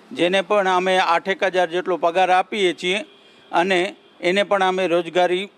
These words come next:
આપીએ છીએ. આમ આ નાના એવા ગૃહ ઉદ્યોગથી અમે ત્રણ લોકોને રોજગારી પણ આપી છીએ અને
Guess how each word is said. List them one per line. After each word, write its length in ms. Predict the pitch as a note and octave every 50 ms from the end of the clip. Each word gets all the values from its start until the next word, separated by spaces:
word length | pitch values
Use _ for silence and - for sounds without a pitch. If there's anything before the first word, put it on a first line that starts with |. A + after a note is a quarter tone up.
| _ _ -
આપીએ 300 | D#3+ D#3+ - F#3+ F3+ E3
છીએ. 280 | D3 - D#3+ D#3+ F3 G#3+ - - - - - _ -
આમ 460 | - E3 F3 G#3 G#3+ G#3+ G#3+ G#3+ A3+ G#3+ _ _ _ - - - - -
આ 300 | - F#3 F#3+ G3+ G3+ G3+
નાના 380 | G3 F3 D#3+ E3 F#3 G#3 G#3+ G#3+
એવા 360 | G#3+ G#3+ G#3+ G#3 G#3 G#3 G#3
ગૃહ 260 | F#3+ D#3 C#3 F3+ G#3
ઉદ્યોગથી 720 | A3+ A3 G#3 F#3 D#3 G3+ A3 G#3+ A3 - - F#3 D3+ B2 - _ _ _ _ _ _ _ _ -
અમે 320 | - E3+ F3+ G3+ G#3 G3+ F#3+
ત્રણ 300 | - - F3+ F#3+ G#3 A3
લોકોને 600 | G#3+ G3 G#3 G#3 G3+ - G#3+ G#3+ G#3 A3 G#3+ G3+
રોજગારી 480 | D#3+ E3+ F3+ F3 F3 G3+ G#3 G#3+ G#3+
પણ 200 | G#3+ G#3+ A3+ G#3+
આપી 340 | G#3+ G#3 G#3+ G#3+ A3+ A3 A3
છીએ 260 | F#3 - A3 A3 A3+ A3+ - - _ _ _ _ -
અને 380 | D#3+ E3+ F#3 G3+ G3+ G#3 G#3+